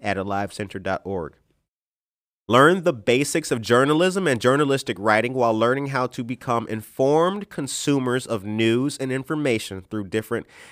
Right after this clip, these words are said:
mediums. Now, you will have heard on Tuesday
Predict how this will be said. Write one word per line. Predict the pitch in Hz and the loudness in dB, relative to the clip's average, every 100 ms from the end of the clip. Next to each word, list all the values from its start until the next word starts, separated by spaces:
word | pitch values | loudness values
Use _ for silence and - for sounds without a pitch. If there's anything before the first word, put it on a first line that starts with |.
| - | -14
mediums. | 110 123 107 78 101 | -2 0 0 -4 -4
Now, | 120 123 | 0 0
you | 127 208 | 0 -2
will | 254 240 | -2 -2
have | 185 | -2
heard | 147 - 160 131 - | -6 -6 -4 -2 -4
on | 107 95 | -6 -8
Tuesday | - 160 127 - - _ | -8 -6 -8 -12 -20 _